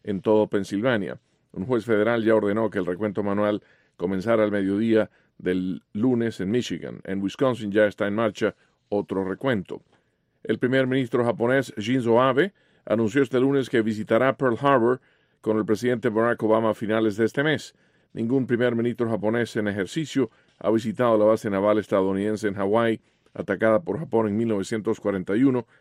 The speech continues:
en una ofensiva que desencadenó la entrada de Estados Unidos a la Segunda Guerra Mundial.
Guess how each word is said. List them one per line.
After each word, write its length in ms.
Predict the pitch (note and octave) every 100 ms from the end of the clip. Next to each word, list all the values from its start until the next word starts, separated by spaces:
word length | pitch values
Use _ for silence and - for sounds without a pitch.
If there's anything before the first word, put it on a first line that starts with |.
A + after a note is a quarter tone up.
| _ _
en 120 | - G#2+
una 140 | A2+
ofensiva 500 | G#2 G#2 G2+ A2 G#2+
que 240 | - G2+ - _ _
desencadenó 640 | - F#2 F#2 G2 G2 A2 A2+
la 120 | G2+
entrada 320 | F#2+ A2 G#2
de 60 | F#2+
Estados 340 | G#2 G2+ G2
Unidos 400 | G#2 G2+ G2+ - _ _ _
a 100 | -
la 100 | G2
Segunda 440 | - G#2 C3+ B2+ A2+
Guerra 240 | F#2+ G2
Mundial. 560 | G2 G2+ B2 F#2+ -